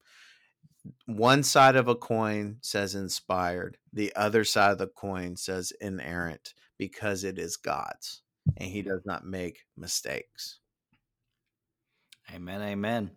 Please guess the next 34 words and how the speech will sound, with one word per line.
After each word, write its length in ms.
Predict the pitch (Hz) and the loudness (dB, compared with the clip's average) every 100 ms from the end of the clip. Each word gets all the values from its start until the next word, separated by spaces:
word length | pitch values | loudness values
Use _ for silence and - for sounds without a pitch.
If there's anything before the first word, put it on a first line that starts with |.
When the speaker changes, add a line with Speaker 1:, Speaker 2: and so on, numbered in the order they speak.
| _ - _ - _ | _ -20 _ -20 _
Speaker 2:
Well, 100 | 110 | 2
we 100 | 139 | 4
probably 260 | 143 147 139 | 8 8 8
should 140 | 113 | 4
wrap 280 | 120 135 135 | 8 8 8
this 220 | 135 - | 2 6
up. 420 | 135 151 - - | 6 6 2 -6
Um, 540 | 123 113 110 98 92 - | 0 2 2 0 -4 0
there's 200 | 107 107 | 4 4
so 300 | - 139 143 | 6 8 10
many 260 | 131 131 127 | 8 6 6
more 300 | 120 123 127 | 6 6 4
things 320 | 127 120 110 | 4 2 2
we 100 | 113 | 0
could 160 | 113 101 | 0 -2
say. 220 | 117 110 | 2 2
We 140 | 123 | 2
could 120 | 113 | -4
probably 300 | 95 113 107 | 4 4 6
go 180 | 101 104 | 4 6
on 380 | 104 104 101 98 90 | 6 4 2 -4 -2
this 200 | 101 - | -2 0
for 240 | 95 - | -4 -4
hours. 520 | 87 90 101 110 110 | -2 0 2 0 0
I 80 | 95 | -2
think 180 | 110 95 | -2 -4
Neil 260 | 98 104 101 | -4 -4 -4
and 100 | 92 | -2
I, 380 | 90 92 98 92 | -2 0 0 0
uh, 160 | 82 | -2
really 280 | 87 110 104 | 0 2 2
cut 260 | - 104 101 | -2 -2 0
our 160 | 85 | -2
teeth, 460 | - 95 95 - | -2 -6 -6 -8